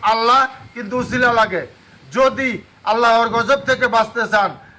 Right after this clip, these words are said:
যদি আল্লাহ পাকের রহমতের চাদরে ঢাকা থাকতে চান, তাহলে জাকের পার্টির পতাকার নিচে আসেন এবং মহাপবিত্র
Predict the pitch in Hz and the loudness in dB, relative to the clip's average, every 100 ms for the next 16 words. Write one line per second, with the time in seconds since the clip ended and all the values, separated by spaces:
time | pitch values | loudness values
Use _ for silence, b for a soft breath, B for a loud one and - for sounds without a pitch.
0 | - 233 240 262 226 233 240 233 240 220 | -8 -4 -2 0 2 2 0 0 -2 -2
1 | - 214 214 277 269 - 233 226 226 214 | 0 0 2 0 0 0 0 0 2 2
2 | 208 214 214 214 208 202 185 139 B B | 2 0 -2 -4 -4 -2 -2 -4 B B
3 | - 208 220 220 208 208 226 185 208 208 | -2 0 0 0 0 0 -2 -2 -2 -2
4 | 208 208 202 202 202 196 180 196 175 175 | -6 -8 -4 -2 -2 -4 -4 -4 -2 -6
5 | 127 - - _ 185 220 269 269 - - | -8 -16 -20 _ -4 0 0 0 -10 -20
6 | - - 190 220 240 240 240 240 233 175 | -20 -8 -2 -2 0 -2 -2 -4 -2 -2